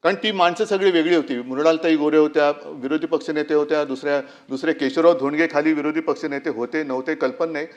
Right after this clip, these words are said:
पण त्यांचं भाषण ऐकायला मी एकदा मुद्दामून सभागृहात खाली गॅलरीत आलो होतो. मला आठवत, मला असं वाटतं की शरद तापकिरे,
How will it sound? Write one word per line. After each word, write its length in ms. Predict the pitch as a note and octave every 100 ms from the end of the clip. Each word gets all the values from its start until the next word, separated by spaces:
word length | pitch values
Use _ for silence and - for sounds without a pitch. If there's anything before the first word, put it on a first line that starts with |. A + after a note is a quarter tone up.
| - _ _
पण 120 | D#3+
त्यांचं 300 | E3 D3+ D3+
भाषण 340 | D#3+ C#3 E3+ F3+
ऐकायला 300 | E3+ E3+ E3+
मी 100 | E3
एकदा 180 | D#3
मुद्दामून 520 | E3 C#3 D3+ E3 F3+ -
सभागृहात 540 | - C3+ D3 E3 E3
खाली 220 | C3+ C#3+ F3 - - _ -
गॅलरीत 340 | B2 B2 D3+ -
आलो 180 | A2 G#2
होतो. 240 | F#2 E2 - _ _ _ _ _ _ _ _ _ _
मला 440 | A#2+ D3 D#3 D3+ -
आठवत, 320 | C3+ C#3+ D3
मला 280 | D3 B2+ C#3+
असं 160 | D3 D3+
वाटतं 180 | C#3
की 160 | C#3 D3+
शरद 240 | - C3+ C#3+ -
तापकिरे, 580 | C3+ C3 C#3 G2+ -